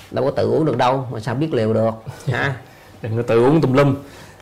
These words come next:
Speaker 2: Một bạn hỏi làm sao để mua sách này, nhưng sẽ giới thiệu lần nữa là các bạn có thể lên trang Tiki để đặt hàng hoặc là trang của An Books. À, chữ An Books các bạn có thể thấy trên cái logo đằng sau lưng của bác sĩ đó,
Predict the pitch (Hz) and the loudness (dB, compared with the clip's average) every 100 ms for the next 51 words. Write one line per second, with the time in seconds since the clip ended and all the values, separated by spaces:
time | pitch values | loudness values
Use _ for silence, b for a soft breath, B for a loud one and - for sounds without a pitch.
0 | B 131 120 127 143 127 160 156 165 160 | B -2 2 4 4 2 4 4 4 4
1 | 170 156 208 156 131 127 135 147 139 151 | 4 4 2 2 2 2 0 0 -2 2
2 | 165 175 135 135 131 156 160 139 135 156 | 4 6 4 6 4 6 4 2 0 2
3 | 131 156 147 143 143 151 147 160 156 143 | 4 4 4 2 2 2 2 4 4 4
4 | 127 123 - 117 110 113 110 120 135 123 | 2 0 0 -2 0 0 0 2 0 2
5 | 143 147 143 185 - - B B B - | 0 2 2 0 -2 -14 B B B -6
6 | 113 - 123 139 139 165 - 117 120 123 | -6 -4 -2 0 2 0 0 0 0 0
7 | 143 147 127 120 135 123 120 123 117 107 | 0 2 0 2 2 4 4 4 4 2
8 | 127 127 117 135 113 107 | 2 2 0 0 0 2